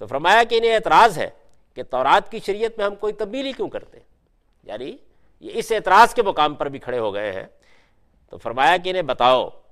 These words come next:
کہ ما ننسخ من آیت ننسها، ہم اس کتاب کی جو آیت بھی منسوخ کرتے ہیں یا اسے بلا دیتے ہیں،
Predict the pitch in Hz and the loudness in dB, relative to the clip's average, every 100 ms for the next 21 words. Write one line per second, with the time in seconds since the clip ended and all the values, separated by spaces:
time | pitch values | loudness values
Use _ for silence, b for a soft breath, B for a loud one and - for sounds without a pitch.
0 | - _ _ _ 95 123 147 135 175 - | -20 _ _ _ -6 0 0 0 -4 -4
1 | 233 214 185 151 147 147 131 120 127 113 | -6 -2 2 2 2 -4 -10 -10 -12 -10
2 | 117 90 82 117 143 - - 131 165 - | -8 -8 -8 -8 -8 -14 -2 -2 -2 -6
3 | 180 139 240 233 233 214 220 185 - 170 | -8 4 8 8 6 0 -4 -4 -4 -12
4 | - 131 - 123 113 110 104 113 95 107 | -10 -14 -12 -12 -10 -10 -10 -10 -2 0
5 | 131 131 156 127 | 0 -4 -6 -6